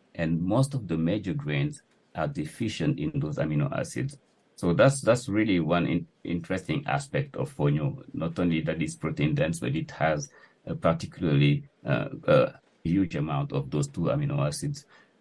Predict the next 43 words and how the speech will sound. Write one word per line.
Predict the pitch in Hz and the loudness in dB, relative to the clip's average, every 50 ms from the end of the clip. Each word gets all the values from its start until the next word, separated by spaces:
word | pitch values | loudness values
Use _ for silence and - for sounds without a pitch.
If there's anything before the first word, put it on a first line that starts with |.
| _ _ - | _ _ 2
And, | 92 82 80 82 - - | 4 4 4 4 4 4
and, | 95 90 90 85 - - | 4 6 6 4 4 2
and | 82 87 80 82 82 | 2 2 4 4 2
not | 80 82 82 | 2 0 -2
to | - 90 | -2 -2
mention | 82 82 80 82 - 98 95 87 71 | 0 0 0 0 0 0 0 0 0
the | 71 71 71 80 | 0 0 2 2
other | 92 90 - - 76 73 - - - _ - | 2 2 2 2 0 0 0 -2 -6 _ -2
positives | 170 - 80 85 - - 156 156 - - - | -2 0 -2 -2 -4 -6 -6 -6 -6 -4 -4
that | 67 67 - - | -6 -4 -4 -4
come | 82 78 80 | -2 -2 0
with | 78 69 69 - | 0 -2 -2 -2
fonio | - 92 87 90 90 92 107 90 80 | 0 0 2 4 4 4 4 4 4
is, | 82 - - - | 2 0 0 0
uh, | 85 156 156 - | 0 0 0 -2
is | - - - - - - - - | -4 -4 -6 -8 -18 -20 -16 -8
it | - - - - - | -2 -2 -2 -2 -4
scores | - - - - 98 90 80 73 | -8 -8 0 4 6 6 6 4
very | 69 95 90 90 82 85 | 4 4 4 6 6 4
low | 82 82 85 87 73 62 | 6 6 6 6 4 4
on | - 78 69 | 0 0 -2
the | 73 76 73 71 - - - _ _ _ - | -2 -2 -2 -2 -4 -10 -20 _ _ _ -8
glycemic | 139 143 147 - 82 82 - - - - 82 - | -8 -4 -2 -2 -2 0 0 2 2 2 0 0
index, | - 76 80 82 - 69 - - - | 0 0 0 2 2 0 0 -2 -4
so | - 76 | -2 -2
which | 73 78 76 - - 85 | -2 -2 -4 -4 -2 -2
is, | 80 73 73 | 0 2 4
uh, | 73 71 71 69 - - | 4 4 4 2 2 -2
really | 82 80 82 82 80 78 76 | -6 -4 -2 -2 -2 -2 -2
great | 71 76 78 82 85 - | -2 -2 -2 -2 -2 -4
for | - - 80 78 78 71 | -4 -6 -4 -4 -4 -4
people | - 82 85 82 87 85 | -2 -2 -4 -2 -2 -2
who | 82 85 82 | -2 -2 -4
are | 76 | -4
suffering | 80 - 82 82 - - 82 82 82 80 78 - | -2 -2 -4 -4 -2 -2 0 2 4 2 2 2
of | - - 143 - - _ _ _ _ _ _ _ _ _ - | 0 0 -2 -2 -6 _ _ _ _ _ _ _ _ _ -2
chronic | - 92 85 82 76 71 | 2 2 4 4 2 2
disease | 71 76 73 73 80 80 78 76 | 0 0 0 -2 -2 -2 -2 0
like | 76 71 69 69 | 0 2 2 2
diabetes, | 73 69 67 69 69 71 71 71 71 69 67 67 64 64 69 | 2 2 2 2 2 0 0 0 2 2 0 0 -2 -4 -4
you | 69 | -4
know, | 69 67 71 | -4 -4 -6
so | - - - 69 71 71 65 | -6 -4 -2 0 0 0 -2